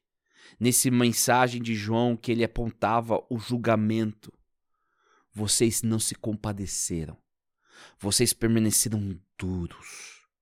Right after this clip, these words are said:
Vocês não ficaram contritos pelo seu pecado, pela situação, porque vocês achavam que eram justos.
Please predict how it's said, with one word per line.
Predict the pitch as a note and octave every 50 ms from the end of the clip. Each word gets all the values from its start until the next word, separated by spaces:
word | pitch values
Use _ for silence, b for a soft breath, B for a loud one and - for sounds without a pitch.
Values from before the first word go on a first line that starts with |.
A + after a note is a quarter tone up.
| _ B B B B B B B B
Vocês | - A2 - - C3 A2
não | A#2+ B2+ A#2
ficaram | - - - - - A#2 A#2 A#2+ A#2
contritos | G#2+ - - B2 C3 C3 B2+ A#2+ A2+ _ _ - C3+ C3+ D#3+ F3+ - - _ - G3 F#3 - - - B B B B B _ _ _
pelo | - C3+ C3+ C3+ B2+ A#2
seu | - - - - - - B2 A#2
pecado, | - - - G#2 - - - - F#2+ F#2 F#2 F2+ E2 - - - - _ _ B B B B B B B _
pela | - A#2+ A2+ A#2 A2+ G#2
situação, | - - - B2 - - A2 G#2 - - A2+ A2
porque | G#2+ - A2+ - -
vocês | A2 A2+ A2 - - A#2 G#2+ G#2+
achavam | G2 - - G2 G2 G2+ G2+ F#2+
que | - G2+
eram | F#2+ F#2+ F#2+ F2+ E2
justos. | D2 - - E2 - - - - - _ - - - - - -